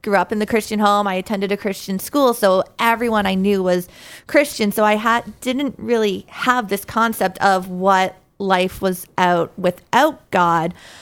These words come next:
um, until I reached high school. And that's when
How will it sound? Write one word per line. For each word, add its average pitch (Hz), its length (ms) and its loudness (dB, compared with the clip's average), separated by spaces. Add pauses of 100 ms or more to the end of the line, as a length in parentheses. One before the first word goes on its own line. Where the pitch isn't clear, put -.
(280)
um, 202 420 2
until 285 260 2
I 262 80 4
reached 269 340 -2
high 190 220 0
school. 254 680 2
And 202 240 -2
that's 190 380 -2
when 202 640 2